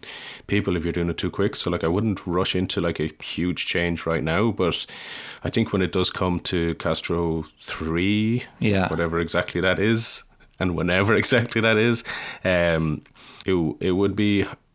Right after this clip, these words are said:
Speaker 1: hard to argue against th-, that that would have to be a, a free app.
Speaker 2: Yeah, yeah, it'll be.
Speaker 1: Or at least, like, f-, yeah, that it would,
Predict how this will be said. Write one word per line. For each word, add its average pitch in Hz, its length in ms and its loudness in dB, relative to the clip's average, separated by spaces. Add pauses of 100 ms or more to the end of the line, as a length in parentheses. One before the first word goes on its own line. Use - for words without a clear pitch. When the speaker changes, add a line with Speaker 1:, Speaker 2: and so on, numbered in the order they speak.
(680)
Speaker 1:
hard 87 800 0
to - 360 -4
argue 76 380 -2
against 76 680 -4 (340)
th-, - 100 -16 (180)
that 78 140 -4
that 73 180 0
would 78 220 -2
have - 220 -2
to 73 80 -6
be 69 120 0
a, 71 120 -2 (500)
a - 60 -6
free 71 260 -2
app. 60 240 -6 (520)
Speaker 2:
Yeah, 87 320 2 (260)
yeah, 95 180 2
it'll 95 160 2
be. 98 220 0 (200)
Speaker 1:
Or 98 160 4
at 104 120 4
least, 98 260 2
like, 80 140 2
f-, - 120 -6
yeah, 76 280 -2 (180)
that 82 160 2
it 65 80 -4
would, 82 220 -2